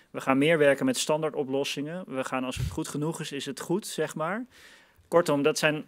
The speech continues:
allemaal zaken die ook in dat systeem zitten. We moeten zuinig zijn, we kunnen niet met alle burgers aparte oplossingen gaan verzinnen.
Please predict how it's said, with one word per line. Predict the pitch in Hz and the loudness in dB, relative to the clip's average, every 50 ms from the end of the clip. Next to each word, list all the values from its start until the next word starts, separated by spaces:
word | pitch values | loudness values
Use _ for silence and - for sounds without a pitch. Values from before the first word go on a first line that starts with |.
| _ - | _ -2
allemaal | 156 160 175 170 156 147 139 135 123 | 0 0 2 2 2 2 2 2 2
zaken | - 147 143 156 170 180 - - 131 120 113 | 2 0 0 0 0 -2 -2 -2 -4 -2 -2
die | 131 135 139 - _ _ _ _ _ _ _ _ | -4 -4 -4 -6 _ _ _ _ _ _ _ _
ook | - 165 196 202 202 | 4 4 6 6 6
in | 180 | 4
dat | 151 143 - | 2 2 2
systeem | - 139 - - - 131 120 120 117 | 0 -2 -2 0 0 0 0 0 -2
zitten. | - - 117 - - 107 107 | -4 -6 -6 -8 -8 -8 -6
We | 113 | -4
moeten | 123 135 123 139 | -4 -4 -4 -2
zuinig | - - 135 147 165 165 156 - | 0 2 4 4 4 2 2 2
zijn, | - 147 143 151 151 | 2 2 2 2 0
we | 131 123 | -2 -2
kunnen | - 139 123 123 | 0 0 0 0
niet | 131 143 151 - - | 0 -2 -2 -2 -4
met | 135 127 - | -4 -4 -2
alle | 147 151 151 143 | -2 -2 -2 0
burgers | 127 143 147 143 139 127 - 135 - - - - | 0 2 2 2 0 -2 -4 -4 -4 -6 -6 -8
aparte | 139 - - 143 135 - - | -4 2 4 4 4 4 0
oplossingen | 143 131 - 143 135 - 139 131 127 | -2 0 0 0 0 2 0 0 0
gaan | - 135 127 123 | 0 -2 -4 -4
verzinnen. | - 123 - 127 117 113 131 156 202 | -4 -6 -6 -4 -4 -6 -6 -8 -10